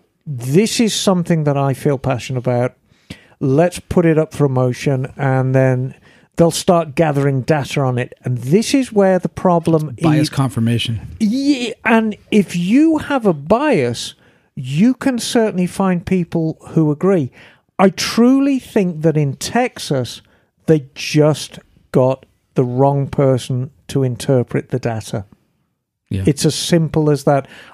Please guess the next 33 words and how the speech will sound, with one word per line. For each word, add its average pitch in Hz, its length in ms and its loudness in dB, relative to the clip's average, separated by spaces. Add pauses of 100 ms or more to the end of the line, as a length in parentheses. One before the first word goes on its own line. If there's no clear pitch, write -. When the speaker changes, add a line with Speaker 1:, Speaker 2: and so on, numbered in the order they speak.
(140)
Speaker 1:
I 170 120 4
don't 202 500 2
think 190 340 -2
it 175 100 -2
was 135 120 -4
politically 151 680 0
motivated 143 840 -2
per 131 280 0
se. 147 480 -2 (420)
I 147 100 4
just 180 460 0
think 147 340 0
at 135 160 -4
some 196 440 0
stage, 175 540 0 (340)
somebody 170 800 2
with 135 260 -2
some, 135 520 -4 (180)
<clears throat> - 160 -20
they 170 380 0 (140)
interpreted 170 1040 0 (220)
the 143 180 -4
data 147 460 -2
wrong, 139 640 2 (400)
and 147 200 2
they 147 120 2
said, 139 300 0
"Look, 139 260 2
this 143 240 0
is 135 160 2
a 135 60 0
dangerous 143 600 0
pursuit, 135 540 0